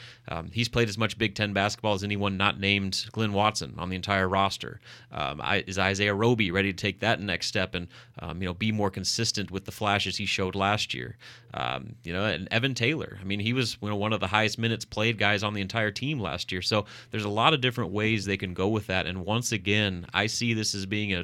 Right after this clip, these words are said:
a starting lineup that fluctuates depending on the opponent that they play. So,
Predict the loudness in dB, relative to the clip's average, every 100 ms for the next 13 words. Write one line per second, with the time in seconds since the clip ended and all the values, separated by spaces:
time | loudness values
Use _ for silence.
0 | -4 -6 -4 -2 0 2 0 0 0 0
1 | -4 -8 -6 -4 -2 0 0 0 -2 -4
2 | -10 -16 -10 -2 2 4 4 2 0 -2
3 | -4 -4 -2 -4 -6 -2 -4 -2 0 2
4 | 2 -2 -2